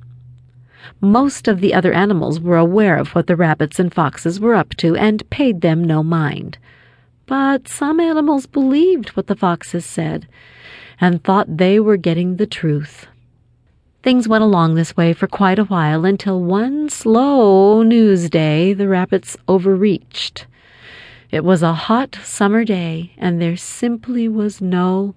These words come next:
gossip to be had. All of the animals were asleep in their houses. In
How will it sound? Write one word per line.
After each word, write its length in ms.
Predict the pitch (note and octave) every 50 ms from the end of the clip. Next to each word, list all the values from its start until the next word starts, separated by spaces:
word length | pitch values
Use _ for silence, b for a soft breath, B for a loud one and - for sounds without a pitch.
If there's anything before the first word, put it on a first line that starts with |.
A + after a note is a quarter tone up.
| _
gossip 500 | - D#3 D3 D3 D3 - - D#3+ - - - - -
to 100 | - B3
be 160 | G#3 B3+ B3
had. 480 | A#3 A3+ A#3+ B3+ C#4+ C#4+ C4 A3 D3+ - _ _ _ _ _ _ _ _ _ _ b b b b b b b
All 300 | - - E3+ F3 F#3+ G#3+
of 80 | A#3 A3
the 120 | C4 C4
animals 440 | A#3 G#3+ G#3 G#3 G3+ G3+ G3+ G#3 -
were 100 | G3 F#3
asleep 560 | F#3 F#3+ - - - C#4 C#4+ D4+ B3+ A3+ -
in 120 | G#3 F3+ F3+
their 100 | F#3+ G3
houses. 640 | G3 G#3 F#3+ F#3+ F#3+ F3 F3+ F#3 F#3 F#3+ - - _ B B B B B B B B B B B B B
In 240 | - F3+ E3+ D#3 D3